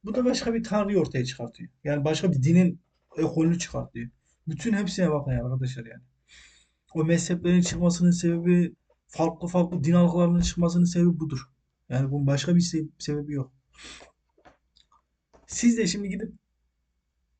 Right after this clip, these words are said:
kimi okusanız ya, bir Ebu Hanife'yi okuyun. Tamam, bir de Hazreti Şafii'yi okuyun.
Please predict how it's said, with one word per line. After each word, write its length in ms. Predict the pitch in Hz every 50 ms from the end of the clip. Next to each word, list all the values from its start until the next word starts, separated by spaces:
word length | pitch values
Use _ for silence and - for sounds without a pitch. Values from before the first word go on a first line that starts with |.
| _ _ _ _ _ _ _ -
kimi 220 | - - 202 208
okusanız 460 | 190 180 180 - - 156 151 151 147 139
ya, 240 | 151 - 101 - _ _ _ _ _ _ -
bir 200 | 165 180 - -
Ebu 260 | 202 190 190 208 185
Hanife'yi 340 | 208 202 196 185 220 208 170
okuyun. 280 | 139 - 127 131 - - _ _ _ _ _ _ _ _ _ _ _ _ _ - -
Tamam, 260 | - - - - -
bir 60 | 147
de 60 | 156 151
Hazreti 440 | 151 151 147 - - - - -
Şafii'yi 400 | - - 156 151 147 - 156 147
okuyun. 220 | 127 123 117 117